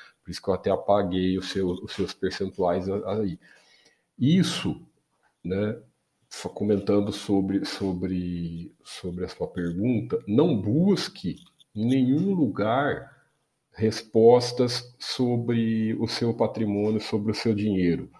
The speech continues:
porque ele é seu. Você construiu, você trabalhou e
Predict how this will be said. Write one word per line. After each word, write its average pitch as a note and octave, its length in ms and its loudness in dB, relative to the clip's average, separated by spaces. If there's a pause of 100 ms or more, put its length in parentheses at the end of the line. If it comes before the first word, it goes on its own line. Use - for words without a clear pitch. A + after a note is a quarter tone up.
(420)
porque A2 300 -2
ele C#3+ 200 4
é D#3+ 80 2
seu. A2 580 0 (640)
Você G2+ 520 2
construiu, A#2+ 1000 2
você F#2+ 420 -2
trabalhou A2+ 880 4
e A#2 300 2